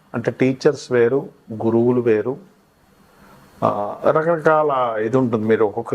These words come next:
దగ్గర నుంచి నేర్చుకునేటప్పుడు సర్వ-, సర్వసాధారణంగా అందరూ ఏంటంటే మా గురువు గారు అని వాడేస్తుంటారు వర్డ్, కానీ కేవలం అజ్ఞానాన్ని తొలగించి ఆధ్యాత్మిక మార్గాన్ని సరైనటువంటి మార్గంలో మీకు వెలుగును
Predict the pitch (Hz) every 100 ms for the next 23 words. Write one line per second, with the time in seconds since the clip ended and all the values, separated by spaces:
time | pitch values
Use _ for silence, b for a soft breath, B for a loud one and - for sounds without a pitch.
0 | 117 113 120 120 - 107 - 117 107 101
1 | - - 180 160 139 - - - - -
2 | - - - - 139 139 - 151 131 -
3 | 139 135 131 123 120 123 120 113 117 117
4 | 135 123 113 120 123 123 123 117 107 107
5 | 120 - 110 104 98 95 104 104 98 -
6 | _ B B B - 120 131 208 220 -
7 | - - - 127 120 127 151 165 120 107
8 | 117 127 135 139 139 123 - 107 107 107
9 | 98 - 107 101 98 98 - 117 113 -
10 | 107 101 101 101 95 104 104 107 107 -
11 | 101 107 107 - 107 104 101 101 98 110
12 | 107 110 - B B B B _ - 117
13 | - 104 101 98 95 92 _ _ _ _
14 | _ - 110 113 117 120 127